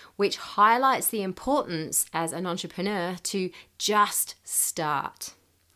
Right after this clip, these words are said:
I know that you're gonna love this conversation. There are some awesome takeaways here, so sit back,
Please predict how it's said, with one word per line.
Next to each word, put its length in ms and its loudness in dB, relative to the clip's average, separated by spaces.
I 140 2
know 420 4
that 180 -2
you're 140 -2
gonna 160 -2
love 280 2
this 180 -4
conversation. 720 -2
There 160 0
are 80 0
some 280 -2
awesome 420 -2
takeaways 680 -2
here, 340 -4
so 300 -4
sit 420 -2
back, 400 -4